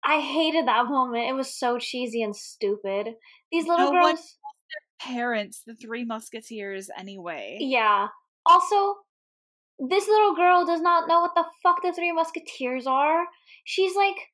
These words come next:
Speaker 1: six at <laughs> most, probably. I don't know. I don't know age. I don't know how old they are, <laughs> but, like, she's a very little girl.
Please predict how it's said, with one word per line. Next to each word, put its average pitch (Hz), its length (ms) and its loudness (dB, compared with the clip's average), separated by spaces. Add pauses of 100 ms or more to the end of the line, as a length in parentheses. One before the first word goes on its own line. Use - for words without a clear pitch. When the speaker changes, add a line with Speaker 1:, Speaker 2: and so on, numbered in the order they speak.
(480)
Speaker 1:
six - 680 -6 (300)
at 277 120 -2
<laughs> - 20 0
most, 247 460 -2
probably. 247 560 0
I 233 140 0
don't 202 160 -2
know. 190 80 -6
I 202 100 -2
don't 220 140 -4
know 208 80 -4
age. 202 240 -6 (340)
I 220 140 0
don't 226 140 -2
know 220 100 0
how 226 180 -2
old 190 140 -6
they - 80 -6
are, 226 180 0
<laughs> - 40 0
but, 311 160 6 (260)
like, 285 200 -2 (520)
she's 370 280 0
a 392 100 2
very 349 240 4
little 285 340 2
girl. 233 420 2